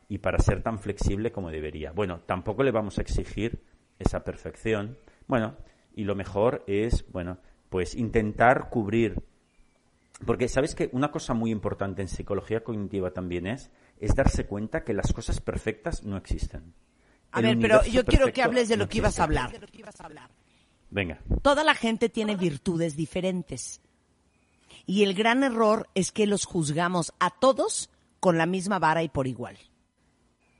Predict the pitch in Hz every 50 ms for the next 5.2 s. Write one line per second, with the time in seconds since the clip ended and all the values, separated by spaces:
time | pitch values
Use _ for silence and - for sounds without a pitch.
0 | _ _ - - - - - 73 - - - - - - - _ _ _ _ _
1 | _ _ _ _ _ _ _ _ _ _ _ _ _ _ _ _ _ _ _ _
2 | _ _ - - 117 110 104 - - - 135 - - 139 - 123 - 185 185 -
3 | - 131 - - - - - 151 - - 117 110 110 107 - 131 135 127 - 156
4 | 143 131 - - - - 117 123 - - 120 - 117 104 104 98 - 117 117 135
5 | 170 185 -